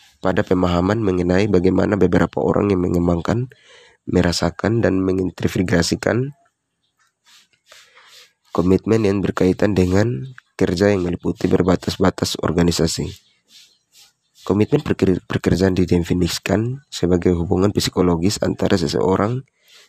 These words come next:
dan pekerjaannya yang berdasarkan reaksi afektif terhadap pekerjaan tersebut. Tiga komponen komitmen pekerjaan yang dikembangkan dari komitmen organisasi tersebut adalah,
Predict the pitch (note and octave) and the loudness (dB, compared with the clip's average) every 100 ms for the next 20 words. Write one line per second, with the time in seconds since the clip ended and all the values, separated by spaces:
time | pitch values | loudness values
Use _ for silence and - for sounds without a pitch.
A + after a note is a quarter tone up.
0 | _ F#2+ G2 - - F2+ F2 E2+ F#2 F2+ | _ -2 -2 -2 0 0 2 2 2 2
1 | A2 C3+ - - - _ _ _ _ F#2+ | 0 -2 -10 -20 -20 _ _ _ _ 0
2 | G2+ F2+ E2+ E2+ - A2+ G#2 F2+ F2+ - | 2 2 2 0 0 0 2 2 2 0
3 | B2+ - - - F2 - - A2+ - - | -2 -2 -4 0 -2 -2 -2 -2 -2 -4
4 | - F2 E2+ - - - F2 - D#2+ D2+ | -2 0 0 -2 -4 -2 0 0 0 0
5 | - E2+ D2+ C2 _ _ _ _ _ _ | -2 0 -2 -4 _ _ _ _ _ _
6 | _ _ _ _ _ _ _ - G2 G2+ | _ _ _ _ _ _ _ -6 -2 0
7 | F#2 F2 F2 F#2 G2 - F2+ F2+ E2+ - | 0 0 2 0 -2 -2 0 2 0 0
8 | F#2+ - - E2 F2+ F2+ F#2+ E2+ F2 F2 | -2 0 0 0 2 2 2 0 0 2
9 | F2+ F2+ - G#2+ G#2+ F2+ - - F2+ F2+ | 2 0 -2 -4 -2 0 0 2 2 2
10 | F2+ E2+ E2+ E2 E2+ F2 D#2+ - - E2+ | 2 2 2 2 0 0 0 -2 -2 0
11 | E2 E2 - F2 F2 G2 | 0 -2 -2 0 0 0